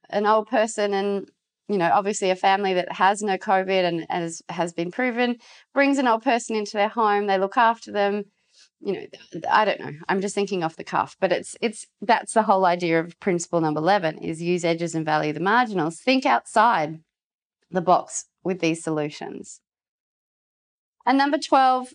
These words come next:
creatively use and respond to change. <laughs> You know, change is happening a lot at the moment.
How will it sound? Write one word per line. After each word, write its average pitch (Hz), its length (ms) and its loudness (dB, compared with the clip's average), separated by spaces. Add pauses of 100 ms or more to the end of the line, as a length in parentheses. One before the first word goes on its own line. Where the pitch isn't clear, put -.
(160)
creatively 254 720 2
use 226 380 2
and 220 140 2
respond 202 640 2 (180)
to 190 140 -8
change. 165 1040 0 (160)
<laughs> 254 40 4 (1500)
You 185 120 -2
know, 151 140 2
change 202 760 0 (160)
is 180 220 -4
happening 180 420 2
a 151 60 0
lot 190 720 4
at - 100 -4
the 170 80 -4
moment. 165 460 -4